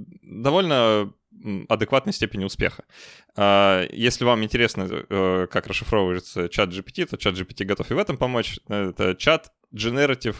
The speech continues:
Pre-trained Transformer. Эти слова, наверное, что-то говорят Андрею,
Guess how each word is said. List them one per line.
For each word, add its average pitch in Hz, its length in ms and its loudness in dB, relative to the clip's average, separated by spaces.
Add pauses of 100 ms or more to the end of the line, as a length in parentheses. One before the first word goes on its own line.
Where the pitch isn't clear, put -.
(160)
Pre-trained 120 540 0
Transformer. 104 560 2 (380)
Эти 131 160 -2
слова, 143 320 6
наверное, 123 300 4
что-то 117 260 0
говорят 110 260 4
Андрею, 151 400 2